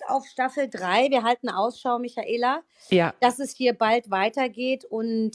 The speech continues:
Speaker 1: ähm, ja, ich bin ganz gespannt. Also ich
Speaker 2: Ja.
Speaker 1: freue mich.
Speaker 2: Und ich bin auch,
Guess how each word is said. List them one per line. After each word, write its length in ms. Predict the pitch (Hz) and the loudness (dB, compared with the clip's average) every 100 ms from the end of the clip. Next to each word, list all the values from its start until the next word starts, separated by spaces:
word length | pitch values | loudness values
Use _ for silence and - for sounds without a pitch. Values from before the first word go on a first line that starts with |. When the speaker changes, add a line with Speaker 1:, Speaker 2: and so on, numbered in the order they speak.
| 226 | 0
Speaker 1:
ähm, 540 | 196 196 196 190 180 | 0 0 -2 -2 -2
ja, 240 | 185 220 254 | 2 4 4
ich 160 | 190 - | 2 -4
bin 260 | 247 247 240 | -2 -2 -2
ganz 240 | 220 226 | -6 -6
gespannt. 460 | - - 302 247 - | -12 -6 -6 -6 -6
Also 180 | 170 214 | -6 0
ich 60 | |
Speaker 2:
Ja. 100 | 214 | 2
Speaker 1:
freue 220 | - 285 339 | 2 2 2
mich. 320 | 151 - - _ | -2 -8 -20 _
Speaker 2:
Und 180 | - 233 | 6 6
ich 120 | 240 | 4
bin 140 | 262 233 | 4 4
auch, 180 | 202 | 2